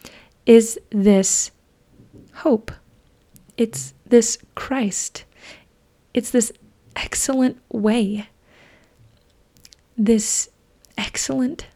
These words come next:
hope. And I love how it's found in the middle of all of it. So just something to think about, but there's so much we can dive into on this.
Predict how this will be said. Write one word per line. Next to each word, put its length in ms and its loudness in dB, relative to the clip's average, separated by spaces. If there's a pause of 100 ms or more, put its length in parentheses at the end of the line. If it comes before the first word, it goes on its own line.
(140)
hope. 440 -4 (1200)
And 120 2
I 80 4
love 400 4
how 160 -2
it's 200 -2
found 520 -2 (300)
in 160 2
the 60 0
middle 440 -6 (500)
of 160 -2
all 180 0
of 100 -4
it. 260 -16 (2250)
So 200 -4
just 240 2
something 380 -2
to 120 0
think 240 0
about, 380 -4
but 260 -2 (760)
there's 220 4
so 180 2
much 500 0 (140)
we 120 -4
can 200 0
dive 260 0
into 420 2
on 200 0
this. 440 -4